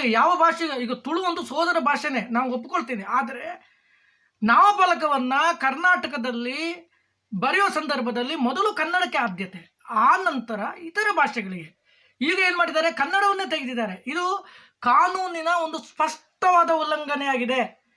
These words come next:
ಕನ್ನಡ ಸಾಹಿತ್ಯ ಪರಿಷತ್ತು ಇದನ್ನು ತೀವ್ರವಾಗಿ ಖಂಡಿಸ್ತದೆ.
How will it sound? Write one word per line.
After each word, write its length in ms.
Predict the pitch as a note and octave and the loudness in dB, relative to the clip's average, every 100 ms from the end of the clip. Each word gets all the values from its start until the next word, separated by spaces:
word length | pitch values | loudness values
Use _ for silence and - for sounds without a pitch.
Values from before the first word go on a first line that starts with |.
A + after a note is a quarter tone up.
| _ - | _ -2
ಕನ್ನಡ 300 | C4+ E4 F#4 F4+ | 0 2 2 2
ಸಾಹಿತ್ಯ 380 | D#4 D#4 - D4+ | 2 0 -2 -6
ಪರಿಷತ್ತು 760 | A#3+ C4+ A#3+ C#4 - - D#4 D#4 | -4 -6 -6 -8 -8 -8 -6 -4
ಇದನ್ನು 400 | C4+ D4+ D4 - | -6 -8 -10 -10
ತೀವ್ರವಾಗಿ 720 | D4 E4+ E4 D4+ C4+ B3+ C#4 | -4 -2 0 2 0 -2 -6
ಖಂಡಿಸ್ತದೆ. 1000 | - D4 D#4 C4 - C4 B3+ C4+ - _ | -4 -4 -4 -8 -6 -4 0 -2 -4 _